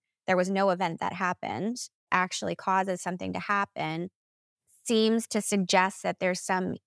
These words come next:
immaterial property causally influencing physical reality, which I don't think is true, but it suggests that there's a hard problem because we need to explain that feature if we're gonna explain what life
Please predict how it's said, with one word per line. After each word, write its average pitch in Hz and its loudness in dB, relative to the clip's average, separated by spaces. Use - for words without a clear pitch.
immaterial 196 2
property 180 -2
causally 185 0
influencing 180 -4
physical 185 -2
reality, 175 2
which 175 -4
I 180 -2
don't 208 0
think 180 -2
is 180 -6
true, 175 2
but 185 2
it 165 -2
suggests 190 0
that 185 -2
there's 185 0
a 180 0
hard 196 0
problem 247 0
because 185 -8
we 190 -4
need 185 -6
to - -6
explain 190 -4
that - -4
feature 214 -2
if 170 -8
we're 165 -4
gonna - -2
explain - -4
what - -4
life - 2